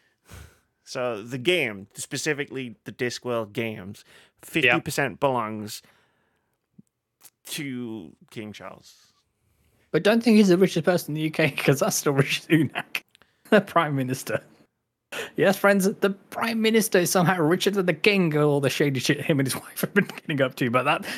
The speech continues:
Speaker 2: that's a different podcast. <laughs>
Speaker 1: Real talk, though, like, getting inside, setting aside the Discworld shit, right? Like, we're all, we're all British here. Like,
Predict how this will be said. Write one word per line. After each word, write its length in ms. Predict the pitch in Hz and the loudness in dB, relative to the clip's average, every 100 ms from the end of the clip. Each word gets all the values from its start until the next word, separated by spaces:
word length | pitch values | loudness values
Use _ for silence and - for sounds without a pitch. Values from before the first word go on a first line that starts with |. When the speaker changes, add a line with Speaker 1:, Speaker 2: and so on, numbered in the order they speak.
| - | 0
Speaker 2:
that's 220 | 202 196 | 2 6
a 40 | |
different 260 | 151 139 120 | 4 4 2
podcast. 540 | 117 - - - - - - - - _ | 0 -4 -14 -8 -10 -4 -6 -6 -20 _
<laughs> 400 | - - _ - | -20 -20 _ -8
Speaker 1:
Real 180 | 202 190 | -4 -4
talk, 400 | - 123 98 - | -4 -8 -8 -16
though, 160 | 87 90 | -16 -16
like, 180 | - 104 | -18 -12
getting 280 | 135 135 | -10 -8
inside, 360 | 127 - 117 104 | -10 -6 -6 -6
setting 240 | - 131 | -6 -8
aside 240 | 107 120 110 | -8 -8 -8
the 80 | - | -10
Discworld 540 | 104 101 - 104 95 | -12 -12 -10 -12 -12
shit, 240 | - - 90 | -16 -16 -16
right? 220 | 82 95 104 - | -14 -12 -14 -10
Like, 320 | 110 107 107 | -6 -6 -6
we're 240 | 90 143 151 | -6 -2 0
all, 240 | 117 107 98 | -2 -4 -6
we're 160 | 202 | -4
all 140 | 120 - | -4 -8
British 400 | - 101 95 - | -10 -10 -12 -20
here. 180 | - - _ _ _ _ _ _ _ _ _ _ _ _ _ _ _ _ _ _ _ | -20 -20 _ _ _ _ _ _ _ _ _ _ _ _ _ _ _ _ _ _ _
Like, 300 | - 156 156 | -4 -4 -4